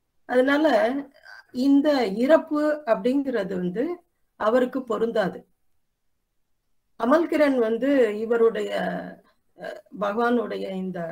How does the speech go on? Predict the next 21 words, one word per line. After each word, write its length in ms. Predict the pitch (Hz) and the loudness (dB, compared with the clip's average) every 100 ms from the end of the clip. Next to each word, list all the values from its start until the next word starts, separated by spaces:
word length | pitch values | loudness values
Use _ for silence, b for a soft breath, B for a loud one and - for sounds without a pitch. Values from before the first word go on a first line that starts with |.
| 160 - | -14 -12
டிசம்பர் 420 | 185 208 233 220 | -10 -4 -2 -2
ஐந்தாம் 440 | 196 214 226 220 180 | -2 -4 -2 -4 -4
தேதியை 380 | 196 185 180 | -8 -4 -4
பற்றி 340 | 180 180 - 247 | -6 -10 -6 -4
எழுத 280 | 202 208 220 | -2 -2 -2
வேண்டும் 340 | 208 190 185 | -2 -6 -8
என்று 320 | 175 180 226 233 - _ b b b b | -8 -4 -4 -4 -8 _ b b b b
அன்னையிடம் 480 | 202 233 240 208 185 | 0 4 4 4 0
கேட்டார். 440 | 185 170 175 240 - _ _ _ _ _ - | -4 -8 -6 -6 -8 _ _ _ _ _ -6
அப்ப 200 | 233 269 | -2 0
அதை 200 | 269 262 | 2 4
எழுதியும் 400 | 247 277 277 285 | 6 6 4 2
கொடுத்தார். 380 | 226 180 - - _ - | -2 -4 -8 -10 _ 0
எழுதியும் 360 | 254 269 285 | 2 4 2
கொடுக்கும்போது 600 | 277 233 233 208 220 233 | 2 0 0 0 2 2
அதுல 280 | 294 247 233 | 2 2 2
வந்து, 300 | 214 220 262 240 185 170 - _ _ _ _ _ 202 | 0 -2 0 0 0 -8 -12 _ _ _ _ _ -6
"Mortal 680 | 208 233 285 285 302 294 240 | 2 6 6 4 4 4 4
remains" 560 | 226 226 226 190 180 - - | 2 2 2 0 -4 -10 -8
அப்படின்னு 360 | - 190 214 247 | -6 -4 -4 -4
சொன்னார். 440 | - 170 - | -6 -10 -12